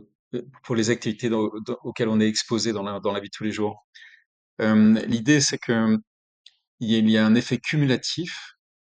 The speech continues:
des contraintes qu'on applique, euh, sur notre rachis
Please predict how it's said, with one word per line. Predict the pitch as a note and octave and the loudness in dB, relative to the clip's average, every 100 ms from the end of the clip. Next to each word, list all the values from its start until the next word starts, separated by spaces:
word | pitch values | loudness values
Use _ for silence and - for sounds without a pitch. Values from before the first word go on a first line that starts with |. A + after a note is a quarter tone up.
| _ _ - | _ _ -14
des | A2 | -8
contraintes | A2 G#2+ A#2 A#2+ | -6 -6 -4 -4
qu'on | - G#2+ | -4 -4
applique, | G#2 - A#2 - | -4 -6 -10 -4
euh, | G#2 G2 G2+ | -2 -2 -4
sur | - - G#2 F#2+ G2 - _ _ _ _ | -6 -6 -4 -4 -6 -14 _ _ _ _
notre | G2 G2 - | -10 -8 -8
rachis | G2 G2+ - A#2+ | -6 -2 -2 0